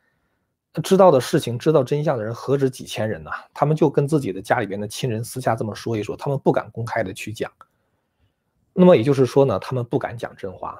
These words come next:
啊。如果就是说人人都能够讲真话，那就不存在中共隐瞒疫情的问题，是吧？如果中共没有隐瞒疫情的话，大家可以想象一下，这个世界得少死多少人。我看过一个统计数据哈，就是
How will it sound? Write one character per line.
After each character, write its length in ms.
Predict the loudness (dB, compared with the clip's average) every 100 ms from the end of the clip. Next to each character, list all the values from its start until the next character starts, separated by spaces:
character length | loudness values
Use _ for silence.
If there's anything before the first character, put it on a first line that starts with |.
| -16
啊。 100 | -16
如 220 | -4 0
果 120 | 0
就 140 | 0 -2
是 80 | -2
说 260 | 0 0 -2 _ _ _ _ _ _ _ _ _ _ _
人 180 | 6 8
人 140 | 8
都 100 | 6
能 140 | 4 2
够 140 | -2
讲 180 | -4 -6
真 160 | -6
话， 240 | -2 -4 -4
那 60 | -4
就 100 | -2
不 160 | 0
存 220 | -4 -4
在 140 | -4 -4
中 180 | -4 -4
共 180 | -4
隐 120 | -6 -10
瞒 200 | -12 -10
疫 80 |
情 220 | -12 -14 -16
的 80 |
问 160 | -16 -16
题， 140 | -18
是 120 | -16 -14
吧？ 140 | -6
如 120 | 0
果 100 | 2
中 160 | 2 4
共 140 | 4
没 80 | 4
有 100 | 2
隐 140 | 2 0
瞒 160 | -8
疫 100 | -8
情 220 | -10 -12
的 80 | -8
话， 160 | -4 0
大 100 | 2
家 80 | 2
可 140 | 2
以 40 |
想 160 | -2 -2
象 180 | -6 -6
一 60 | -4
下， 160 | -6 0
这 120 | 0
个 60 |
世 200 | 0 -2
界 120 | -4 -4
得 140 | -6
少 220 | -4 -4
死 180 | -4 -6
多 200 | -4 -2
少 100 | -2
人。 160 | -4 -14 _ _ _ _ _ _ _ _ _ _
我 140 | 0 2
看 200 | 4 6
过 80 |
一 120 | 6 4
个 80 |
统 200 | 0 -2
计 140 | -8 -4
数 180 | 0 2
据 160 | 2
哈， 240 | -2 -4 -6
就 100 | -4
是 180 | -2